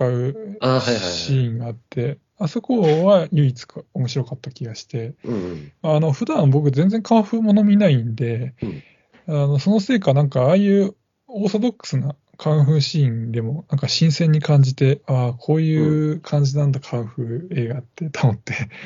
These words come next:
Speaker 1: あそこは面白かったかなってありました。
Speaker 2: 確かにあそこ良かったですね。あの、
Speaker 1: うん。
Speaker 2: ウエストポーチ振り回すシーンね。
Speaker 1: そうそうそうそうそう。
Speaker 2: うん、あそ-、
Speaker 1: うん。
Speaker 2: あのアクションシーンは確かに、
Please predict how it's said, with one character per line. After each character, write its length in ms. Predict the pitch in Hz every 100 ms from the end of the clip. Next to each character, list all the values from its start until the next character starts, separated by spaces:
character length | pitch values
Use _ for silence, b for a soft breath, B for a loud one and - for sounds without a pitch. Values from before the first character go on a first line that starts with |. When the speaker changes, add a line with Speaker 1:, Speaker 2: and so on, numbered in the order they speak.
| B B B B _
Speaker 1:
あ 80 | -
そ 120 | 87
こ 120 | - 240
は 60 |
面 140 | 131 113
白 180 | 139
か 80 | 117
っ 40 | 139
た 120 | -
か 80 | 139
な 60 | 139
っ 60 |
て 140 | - 139
あ 60 |
り 80 | 123
ま 80 | 131
し 40 |
た。 60 | 151
Speaker 2:
確 120 | -
か 20 |
に 60 | 85
あ 80 | 90
そ 140 | -
こ 120 | 135
良 100 | 135
か 100 | 135
っ 60 | 92
た 60 | -
で 60 |
す 120 | -
ね。 60 | 82
あ 60 | 104
の、 140 | 92
Speaker 1:
う 60 | 120
ん。 40 |
Speaker 2:
ウ 40 |
エ 40 | 120
ス 100 | -
ト 100 | -
ポ 160 | 135 110
ー 40 |
チ 160 | - 80
振 120 | 92
り 100 | 92
回 100 | 90
す 60 |
シ 60 | 87
ー 20 |
ン 40 | 139
ね。 20 |
Speaker 1:
そ 140 | 127
う 40 | 117
そ 140 | -
う 40 |
そ 80 | -
う 40 | 139
そ 80 |
う 40 | 143
そ 220 | - 107
う。 120 | 90
Speaker 2:
う 20 | 76
ん、 40 |
あ 60 | 110
そ-、 120 | -
Speaker 1:
う 40 |
ん。 40 | 135
Speaker 2:
あ 80 |
の 160 | 143 170
ア 60 | 147
ク 60 |
シ 80 | -
ョ 40 |
ン 60 | 160
シ 140 | -
ー 60 | 147
ン 40 |
は 80 | 98
確 200 | - 95
か 80 | 87
に、 180 | 85